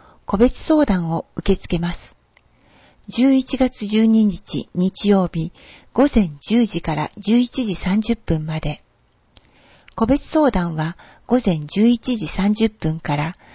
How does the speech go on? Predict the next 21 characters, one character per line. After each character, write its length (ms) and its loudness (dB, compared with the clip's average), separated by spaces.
午 140 4
後 200 2
零 200 6
時 140 -4
三 280 0
十 140 -2
分 260 2
ま 120 -2
で 140 -2
と 120 -4
な 120 -4
り 100 -6
ま 160 -6
す。 220 -16
サ 280 0
ン 100 0
ラ 140 2
イ 80 2
ブ 180 -4
三 440 -2
階、 300 -2